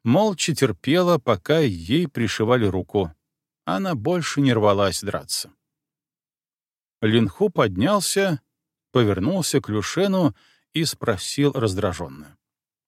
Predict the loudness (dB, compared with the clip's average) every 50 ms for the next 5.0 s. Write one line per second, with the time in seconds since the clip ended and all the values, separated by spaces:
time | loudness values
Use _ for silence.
0 | _ _ _ _ _ _ _ _ _ _ _ _ _ _ _ _ -20 -14 -4 0
1 | 0 0 0 0 -2 -4 0 0 0 0 0 -2 -4 -4 -4 -4 -4 -6 -6 -8
2 | -12 _ _ _ _ _ _ _ _ _ _ _ _ _ _ _ _ _ _ _
3 | _ _ _ _ _ _ _ _ _ _ _ _ _ _ _ _ _ _ -6 0
4 | 2 2 2 2 2 0 0 0 2 2 2 2 2 0 -6 -12 -18 -20 -20 -20